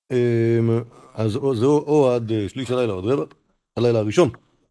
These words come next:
דברי רבי אליעזר, תלמוד במתרצות. רבן גמליאל אומר עד שהיה לימוד השחר, מה יעשה שבאו בניו מבית המשתה?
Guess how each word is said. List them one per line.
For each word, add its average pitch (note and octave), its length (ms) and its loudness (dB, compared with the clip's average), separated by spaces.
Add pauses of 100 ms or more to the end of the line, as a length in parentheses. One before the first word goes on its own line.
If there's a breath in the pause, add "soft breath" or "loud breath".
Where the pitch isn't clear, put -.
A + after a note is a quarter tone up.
(520)
דברי B2+ 240 2
רבי A2 120 -2
אליעזר, D#3+ 220 0
תלמוד C3+ 240 -2
במתרצות. F3 640 -6 (1160)
רבן A2 200 0
גמליאל D#3 240 2
אומר C#3 160 2
עד A#2+ 80 -2
שהיה A#2+ 120 0
לימוד G#2 220 -2
השחר, F3+ 420 0
מה F#3+ 160 0
יעשה D#3 180 -4
שבאו A#2 280 -4
בניו G#2 160 -6
מבית F#2 240 -8
המשתה? D#3+ 360 0